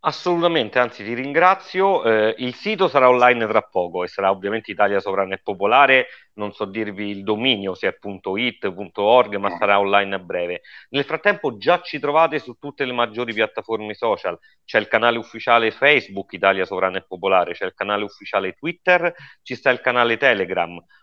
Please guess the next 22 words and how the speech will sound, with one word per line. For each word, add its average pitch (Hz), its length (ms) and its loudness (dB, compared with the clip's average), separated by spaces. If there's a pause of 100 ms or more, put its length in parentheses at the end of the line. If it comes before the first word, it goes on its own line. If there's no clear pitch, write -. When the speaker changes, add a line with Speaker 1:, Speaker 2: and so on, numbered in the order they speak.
(140)
Speaker 1:
Ovviamente 165 600 -2
tutte 143 300 -6
le 123 60 -2
informazioni 120 640 -6
necessarie 123 500 -2
le 101 140 -2
trovate 110 340 2
anche 135 300 2
sui - 180 -12
rispettivi 131 720 -6
siti 113 580 -6 (360)
delle, 110 400 2
dei 107 120 2
partiti 113 640 -2
che 110 120 -8
formano 110 320 -2
l'alleanza, 104 500 2
almeno 104 240 -4
quelli 101 160 -4
grossi 101 340 -4
e 95 40 -14
strutturati. 107 720 -2